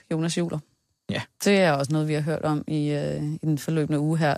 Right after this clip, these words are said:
Speaker 1: Øh, hashtags, det er jo det her lille havelågtegn, som vi finder på computertastaturet sammen med tretallet. Og i internetsammenhæng, der betyder hashtag, øh, foran et ord, at det ord bliver søgbart, og at man kan deltage i en samtale med andre, der også skriver om det samme emne, eller deltager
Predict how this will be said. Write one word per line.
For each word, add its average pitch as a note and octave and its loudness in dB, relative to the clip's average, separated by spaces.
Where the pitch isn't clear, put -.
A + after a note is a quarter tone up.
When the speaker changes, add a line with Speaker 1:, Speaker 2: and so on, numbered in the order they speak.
Speaker 1:
Øh, D3 -2
hashtags, E3+ 0
det - -6
er F#3 2
jo F#3+ 2
det E3+ -2
her F3+ 2
lille E3+ 0
havelågtegn, D#3+ 0
som D#3+ -6
vi D#3+ -2
finder F3+ -2
på D#3+ -2
computertastaturet D#3+ -2
sammen D#3+ 0
med D3+ -2
tretallet. F3+ 0
Og F3+ 4
i C#3+ 2
internetsammenhæng, F3 2
der F#3 0
betyder F3 0
hashtag, D#3+ 0
øh, D3 0
foran E3 0
et E3 0
ord, F3+ 2
at - -6
det F3 0
ord E3+ 0
bliver D#3 -4
søgbart, - -2
og F3+ 4
at F#3 0
man E3 2
kan E3 -2
deltage E3 -2
i D#3+ 2
en D#3 2
samtale D#3 0
med D#3 0
andre, D3 2
der - -2
også D3+ -2
skriver D#3+ -2
om C#3+ 0
det C#3 -4
samme C#3 -2
emne, D3+ 2
eller C#3 2
deltager C3 -2